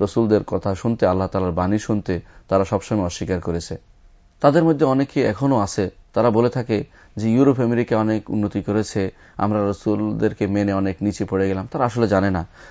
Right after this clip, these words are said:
যত রকমের উন্নতি হোক, তারা কিন্তু উন্নতি বাহ্যিক দৃষ্টিতে হয়েছে, কিন্তু তারা সবচেয়ে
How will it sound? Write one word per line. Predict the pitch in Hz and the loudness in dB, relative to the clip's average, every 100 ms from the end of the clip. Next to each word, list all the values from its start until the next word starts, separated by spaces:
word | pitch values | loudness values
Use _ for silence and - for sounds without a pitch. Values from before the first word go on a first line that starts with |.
| - | 0
যত | 113 139 165 | 4 4 6
রকমের | 156 151 135 | 6 4 2
উন্নতি | 120 117 107 123 | 2 2 0 -2
হোক, | 95 82 | -4 -4
তারা | 98 110 | -2 -2
কিন্তু | 113 104 101 - - _ _ _ | -4 -4 -4 -4 -10 _ _ _
উন্নতি | 117 117 113 110 78 | 0 0 2 0 0
বাহ্যিক | 110 110 113 120 | 0 2 0 -2
দৃষ্টিতে | 110 - 98 95 | -4 -6 -6 -4
হয়েছে, | 90 - | -4 -6
কিন্তু | 107 101 | -6 -4
তারা | 95 101 | -2 -2
সবচেয়ে | 95 - - - 110 | -4 -8 -8 -2 -2